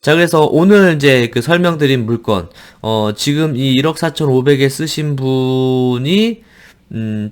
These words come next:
좀 화가 나시겠지만 이 일억 오천에 쓴 분, 어떨 땐 가-, 같은 경우는요, 일억, 일억 천육백만 원, 한 일억 이천 정도 썼는데 갑자기 어떤 놈이 와서 미친 듯이 높은 가격을 써요. 근데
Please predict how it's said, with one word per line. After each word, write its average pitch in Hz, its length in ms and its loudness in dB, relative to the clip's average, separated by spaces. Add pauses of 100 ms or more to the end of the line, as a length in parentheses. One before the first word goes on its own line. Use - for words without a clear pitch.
좀 175 260 -2
화가 214 300 0
나시겠지만 117 880 -4
이 123 200 0
일억 165 220 2
오천에 156 340 -2
쓴 156 360 -6
분, 113 180 -4
어떨 147 360 -4
땐 156 180 0
가-, 123 340 -4
같은 117 400 -6
경우는요, 117 520 -4 (260)
일억, 117 300 0
일억 139 300 0
천육백만 123 680 -4
원, 113 180 -4
한 110 160 -4
일억 117 320 2
이천 117 300 -4
정도 110 200 -4
썼는데 127 440 -4
갑자기 120 500 -2
어떤 107 300 -4
놈이 110 180 -4
와서 101 480 -4 (280)
미친 113 280 -4
듯이 120 400 -4
높은 127 340 -2
가격을 117 380 -2
써요. 107 340 -2
근데 113 320 -4